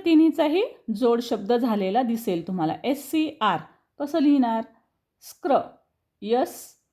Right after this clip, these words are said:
सी, स्क, एस सी साठी स्क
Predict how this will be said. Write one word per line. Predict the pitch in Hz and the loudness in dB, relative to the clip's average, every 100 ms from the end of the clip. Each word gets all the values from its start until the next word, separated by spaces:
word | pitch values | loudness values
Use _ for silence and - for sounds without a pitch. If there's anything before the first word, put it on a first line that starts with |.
| _ _ | _ _
सी, | - - 294 - - _ _ _ _ | -10 0 0 0 -10 _ _ _ _
स्क, | - _ 339 269 - - _ _ _ _ | -20 _ 0 0 0 -10 _ _ _ _
एस | 220 226 | -10 -8
सी | - 269 | -4 -2
साठी | 277 233 262 | -2 -2 -2
स्क | 285 - | -6 -6